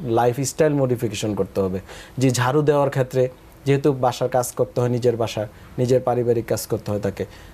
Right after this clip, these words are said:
সেহেতু তাকে এগুলা মডিফাইড করতে হবে। দাঁড়িয়ে কাজ করা বা উঁচু জায়গায় বসে কাজ করা,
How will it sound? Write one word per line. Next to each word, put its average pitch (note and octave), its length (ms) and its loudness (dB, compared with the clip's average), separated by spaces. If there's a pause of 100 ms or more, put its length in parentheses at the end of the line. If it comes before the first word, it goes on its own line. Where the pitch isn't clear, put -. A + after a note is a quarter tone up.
সেহেতু D3 460 2
তাকে C#3 300 -2
এগুলা B2 300 2
মডিফাইড A#2+ 480 0
করতে G#2+ 240 -2
হবে। A2 160 2
দাঁড়িয়ে A#2 340 0
কাজ A2+ 260 -2
করা G#2+ 280 2
বা G#2 240 2 (400)
উঁচু C3+ 240 2
জায়গায় A#2 280 2
বসে A2 300 0
কাজ - 260 -2
করা, G#2+ 320 2